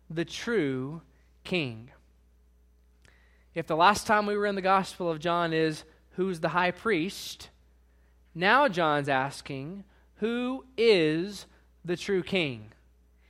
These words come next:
Is it the Romans? Is it their Caesar represented by Pilate in this story? Or is it someone else?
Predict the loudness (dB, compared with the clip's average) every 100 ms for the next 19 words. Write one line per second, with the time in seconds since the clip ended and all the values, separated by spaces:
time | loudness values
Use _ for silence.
0 | _ 4 4 4 2 2 2 2 0 -2
1 | -6 -14 -18 -20 _ _ _ _ 0 2
2 | 0 2 0 0 -4 -4 -4 0 2 2
3 | -2 -4 -2 0 0 0 4 4 4 0
4 | -6 -8 -10 -12 -12 -10 -8 -10 -14 -18
5 | _ _ -20 -20 _ _ -4 -2 2 2
6 | 0 -4 -4 -4 -4 -4 -6 -8 -14 -20
7 | -20